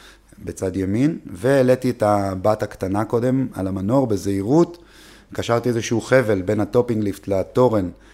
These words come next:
שיעזור לאחז-, לאחוז כמעין מעקה, והיא הלכה עד לקצה. אז היא עמדה ממש בקצה המנור, קרוב מאוד לטופינג ליפט.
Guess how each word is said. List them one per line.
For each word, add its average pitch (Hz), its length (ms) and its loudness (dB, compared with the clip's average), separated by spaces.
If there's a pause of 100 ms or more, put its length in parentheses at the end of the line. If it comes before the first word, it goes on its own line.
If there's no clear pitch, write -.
שיעזור 101 560 0
לאחז-, 98 400 -2
לאחוז 104 560 0
כמעין 113 420 0
מעקה, 107 460 0 (720)
והיא 117 280 2
הלכה 131 300 2
עד 127 100 0
לקצה. 113 540 -2
אז 92 340 -8
היא 127 140 2
עמדה 135 200 2
ממש 143 300 2
בקצה 135 340 0
המנור, 147 460 4
קרוב 143 340 4
מאוד 147 240 4
לטופינג 135 440 0
ליפט. 110 360 -8